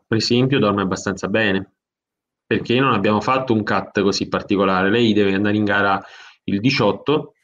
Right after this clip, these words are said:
e ha iniziato il cut a settembre. Perso tre chili, sta benissimo, andiamo così. Perché se io so che quella persona deve gareggiare,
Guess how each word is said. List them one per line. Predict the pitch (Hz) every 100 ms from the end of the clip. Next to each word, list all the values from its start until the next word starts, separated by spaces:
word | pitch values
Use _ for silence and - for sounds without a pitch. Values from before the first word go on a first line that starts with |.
| _
e | 107 107
ha |
iniziato | 107 107 110 107
il | 107
cut | 104 117 -
a | 92
settembre. | - 92 - 101 87 - _ _ _ _ _ _ _ _ _ _ _ _ _ _
Perso | - - 120
tre | 135 139
chili, | - 123 135 139
sta | -
benissimo, | 98 123 98 98 147 139
andiamo | 95 87 87
così. | 90 95 - - _ _
Perché | - 110 - 120 110 - - _ - - _ _ _ _ -
se | - - 127
io | 156
so | 147 139
che | 110
quella | 107 117
persona | 117 117 123 113
deve | 107 104
gareggiare, | 113 151 120 113 123 147 147